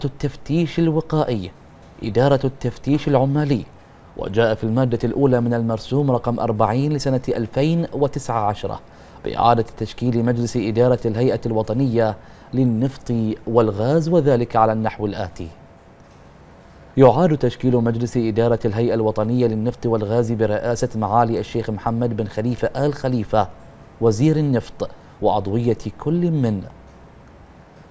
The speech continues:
معالي الشيخ سلمان بن خليفة بن سلمان آل خليفة، السيد خالد عمرو الرميحي،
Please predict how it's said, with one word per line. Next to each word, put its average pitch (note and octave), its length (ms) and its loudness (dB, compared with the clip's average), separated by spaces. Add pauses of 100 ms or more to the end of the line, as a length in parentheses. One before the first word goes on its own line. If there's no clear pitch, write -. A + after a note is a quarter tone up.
(300)
معالي C#3 420 6
الشيخ A#2+ 280 0
سلمان A2+ 460 0
بن A2 140 -2
خليفة A2+ 380 -2
بن G#2+ 120 -4
سلمان A#2 560 0 (160)
آل C3+ 220 0
خليفة، A2 520 -2 (1000)
السيد D3+ 600 4 (320)
خالد D3+ 540 2
عمرو B2+ 460 2 (180)
الرميحي، A#2 560 -2